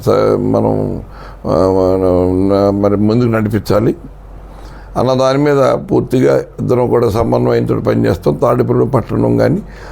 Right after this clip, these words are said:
రూరల్ మండలం కానీ, పెంటపాడు మండలం కానీ, ఏదైనా ఒక మంచి, ఒక కలయికతోటి రాజకీయాల్ని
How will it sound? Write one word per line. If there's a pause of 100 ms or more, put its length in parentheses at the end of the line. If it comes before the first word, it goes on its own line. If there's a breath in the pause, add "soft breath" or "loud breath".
(140 loud breath)
రూరల్
మండలం
కానీ,
పెంటపాడు
మండలం
కానీ, (1040 loud breath)
ఏదైనా
ఒక
మంచి,
ఒక
కలయికతోటి (560)
రాజకీయాల్ని